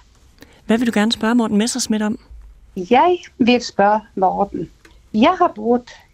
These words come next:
Speaker 2: her i Danmark efter femogtredive år. Jeg har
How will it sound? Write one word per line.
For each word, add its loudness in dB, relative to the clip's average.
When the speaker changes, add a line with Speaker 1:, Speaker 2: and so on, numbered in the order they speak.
Speaker 2:
her 4
i -2
Danmark 0
efter 0
femogtredive -2
år. -8
Jeg 0
har 0